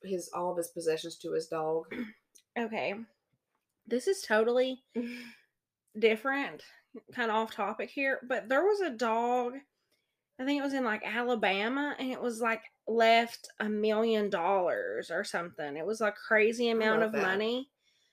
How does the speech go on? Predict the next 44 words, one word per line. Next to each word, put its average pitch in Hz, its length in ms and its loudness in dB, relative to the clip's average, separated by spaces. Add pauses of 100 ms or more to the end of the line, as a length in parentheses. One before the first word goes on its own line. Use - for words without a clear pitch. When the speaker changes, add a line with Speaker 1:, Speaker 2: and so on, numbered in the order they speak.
(680)
Speaker 2:
And 226 320 6
you 226 120 6
could 226 180 2
apply 220 640 4
to 226 120 6
adopt 202 500 4
the 233 100 4
dog 247 600 2 (100)
Speaker 1:
<laughs> - 60 -10
Speaker 2:
and 233 280 2
get 220 120 2
the 233 80 -2
money, 220 240 0
but 208 120 0
you 220 100 -4
had 208 240 0
to 220 80 -6
spend 202 520 -2
all 151 240 -2
the 190 60 4
money 190 300 -2
on 180 140 -6
the 185 80 -6
dog. 185 320 -2
Like, 185 180 -8
you 202 60 0
had 190 100 0
to 196 60 -8
show 185 220 -2
receipts 170 680 -6
of 190 80 0
what 165 220 -2
you 170 100 -2
were 170 60 -2
Speaker 1:
<laughs> 170 100 0
Speaker 2:
spending 180 500 -6
it 165 80 -6
on 165 320 -2 (540)
for 294 160 8
the 254 120 4
Speaker 1:
That's 240 140 4
a - 40 10
Speaker 2:
dog. 175 280 6
Speaker 1:
mood. 185 180 2